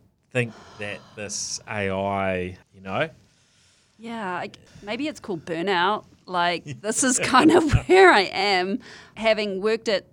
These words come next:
Speaker 2: Soul Machines, where we're developing these artificial humans,
Speaker 1: Yeah,
Speaker 2: um,
Speaker 1: yeah.
Speaker 2: with Dialogflow and Watson. You know, we use d-, different systems, um,
Speaker 1: Yeah.
Speaker 2: in the back end, and, and I play around a lot with G P T three,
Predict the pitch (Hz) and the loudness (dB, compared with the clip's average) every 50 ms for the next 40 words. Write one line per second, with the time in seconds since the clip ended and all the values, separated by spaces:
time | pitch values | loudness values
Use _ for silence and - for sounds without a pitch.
0 | _ _ _ _ - - 233 208 190 180 180 175 - 202 175 170 175 196 - - | _ _ _ _ -8 0 0 2 2 2 -2 -4 -4 -4 -4 -4 -4 -6 -6 -8
1 | 175 175 170 175 175 170 170 - - - - 202 202 170 175 185 196 - 202 175 | -8 -8 -6 -6 -6 -6 -6 -8 -10 -12 -14 -10 -6 -4 -4 -4 -4 -6 -6 -6
2 | 175 170 175 170 160 170 170 - - _ _ _ _ _ _ _ _ _ 185 185 | -6 -6 -4 -4 -6 -6 -8 -10 -18 _ _ _ _ _ _ _ _ _ -4 -4
3 | 175 175 175 196 170 - 190 180 190 202 175 165 160 151 156 175 214 277 135 139 | -4 -4 -8 -8 -8 -8 -8 -10 -10 -8 -6 -6 -6 -6 -6 0 0 0 2 2
4 | 147 165 185 202 185 196 185 175 170 170 170 151 131 107 185 180 175 - _ _ | 0 0 0 0 0 0 2 2 2 0 -2 -4 -6 -4 -4 -4 -6 -8 _ _
5 | _ _ _ _ _ - 196 175 175 175 175 170 170 170 156 - - - - 175 | _ _ _ _ _ -4 -2 0 0 0 0 -2 -4 -4 -6 -12 -18 -14 -8 -6
6 | 165 170 175 180 175 170 170 160 - 147 156 160 156 147 147 147 - - - - | -6 -4 -4 -4 -6 -6 -6 -6 -8 -8 -10 -8 -8 -10 -10 -10 -12 -14 -14 -16
7 | _ _ - 170 202 - - - - - 147 156 170 196 220 208 185 180 165 165 | _ _ -10 -6 -6 -6 -6 -6 -8 -8 -8 -6 -6 -6 -6 -4 -4 -4 -4 -6
8 | 175 175 185 180 180 185 185 180 185 180 - 165 151 165 - - - - _ 196 | -6 -6 -4 -4 -4 -4 -6 -8 -8 -10 -10 -12 -16 -16 -16 -18 -20 -16 _ -14
9 | 185 - 180 170 143 170 - - 175 170 - - - 170 175 190 208 220 - - | -14 -12 -12 -12 -12 -12 -12 -14 -14 -14 -14 -12 -10 -10 -8 -6 -8 -8 -10 -12
10 | - - - 175 170 170 170 196 208 - 180 190 196 180 175 196 180 185 - - | -18 -14 -10 -8 -8 -6 -6 -8 -8 -8 -8 -8 -8 -8 -6 -6 -6 -8 -8 -10
11 | 190 180 180 190 220 226 214 196 185 190 180 - _ _ _ _ _ _ 196 208 | -8 -6 -6 -6 -6 -4 -6 -6 -6 -8 -10 -14 _ _ _ _ _ _ 0 2
12 | 202 208 - 214 214 202 190 180 190 190 196 190 185 185 185 180 123 180 180 - | 2 2 0 0 0 2 2 2 2 2 2 0 0 0 0 0 -2 -4 -8 -8
13 | - 202 - - 190 - - 185 175 - - 226 208 185 175 180 185 208 214 | -8 -10 -8 -10 -12 -10 -10 -10 -10 -8 -6 -4 -2 0 0 0 0 -2 -4